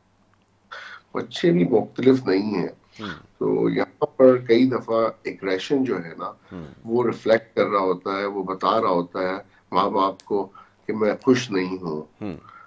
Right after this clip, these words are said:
Speaker 1: अच्छा, उसका बताने का अंदाज ज़रूर गलत होगा, क्योंकि उसको और शायद तरीका नहीं समझ में आ रहा बताने का,
Speaker 2: हम्म।
Speaker 1: लेकिन माँ बाप को ये समझने की ज़रूरत है कि वो कोई वजह है, जो ऐसे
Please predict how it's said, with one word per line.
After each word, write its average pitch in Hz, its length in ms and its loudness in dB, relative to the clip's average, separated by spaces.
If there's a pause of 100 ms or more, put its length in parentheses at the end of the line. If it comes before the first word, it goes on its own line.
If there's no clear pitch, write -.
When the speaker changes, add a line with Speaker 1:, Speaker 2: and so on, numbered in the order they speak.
(140)
Speaker 1:
अच्छा, - 220 0
उसका - 380 -2
बताने 104 320 2
का 123 100 4
अंदाज 104 400 4
ज़रूर 120 360 0
गलत 101 320 0
होगा, 92 420 -6 (640)
क्योंकि 104 280 -4
उसको 110 360 0
और 110 160 4
शायद 113 240 -2
तरीका 98 420 -2
नहीं 107 280 -2
समझ 98 340 -4
में 98 140 -2
आ 92 80 2
रहा 92 120 -2
बताने 87 420 -4
का, 113 340 -10 (140)
Speaker 2:
हम्म। 95 200 -14
Speaker 1:
लेकिन 101 340 -2
माँ 98 220 0
बाप 98 260 -2
को 113 80 -2
ये 98 120 -2
समझने 95 420 0
की 98 60 -2
ज़रूरत 92 480 0
है 101 80 -4
कि 95 160 -4
वो 92 380 -4 (140)
कोई 98 160 4
वजह 92 340 -2
है, 98 140 -4 (360)
जो 92 120 -2
ऐसे - 260 -4